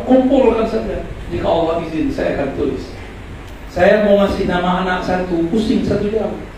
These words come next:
Dia seribu nama satu hari. Orang ini, yang ahli namanya. Nama itu adalah percikan dari nur Nabi Muhammad.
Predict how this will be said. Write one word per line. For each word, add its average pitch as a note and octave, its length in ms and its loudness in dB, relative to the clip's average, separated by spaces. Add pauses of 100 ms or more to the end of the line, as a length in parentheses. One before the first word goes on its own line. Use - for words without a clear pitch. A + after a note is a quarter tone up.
(600)
Dia G3+ 160 6
seribu G3 400 0
nama F#3 320 2
satu - 240 -2
hari. - 240 -6 (1900)
Orang F3+ 240 4 (100)
ini, D#3 120 -4 (880)
yang E3+ 180 -4
ahli F3 320 -2
namanya. D#3 380 0 (1200)
Nama F3+ 480 2
itu G#3+ 400 0
adalah E3+ 400 2
percikan F#3 560 0
dari D#3+ 240 2
nur E3 260 0
Nabi C#3 300 0
Muhammad. - 340 -8